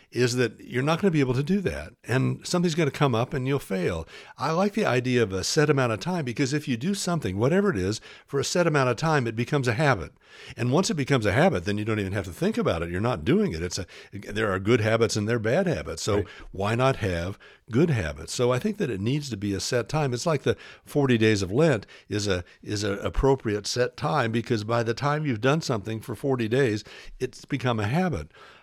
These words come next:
Speaker 1: Now, for me, when I was investigating fasting and finding it, you know, a, an important spiritual discipline, knowing that it was, but not knowing exactly how to access it, I read a book, and the book is written by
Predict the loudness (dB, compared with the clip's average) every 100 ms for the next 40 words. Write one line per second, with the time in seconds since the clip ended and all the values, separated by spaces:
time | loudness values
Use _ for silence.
0 | _ -2 0 2 2 2 2 2 2 2
1 | 2 0 0 -2 -4 -4 -2 -2 -2 -6
2 | -12 -20 -8 -2 0 0 -4 -8 -6 -2
3 | 0 2 0 -4 -10 -20 _ -20 -16 -10
4 | -8 -8 -8 -8 -6 -4 -2 0 0 -2
5 | -6 -8 -2 0 0 0 0 0 -2 -2
6 | 0 2 2 2 0 0 2 2 2 0
7 | 0 2 2 2 2 0 0 0 0 -2
8 | -2 -2 -2 -2 -2 -6 -6 -12 -16 -18
9 | -8 -2 2 2 2 2 0 -2 -4 -4
10 | -2 0 0 0 2 2 0 -2 -2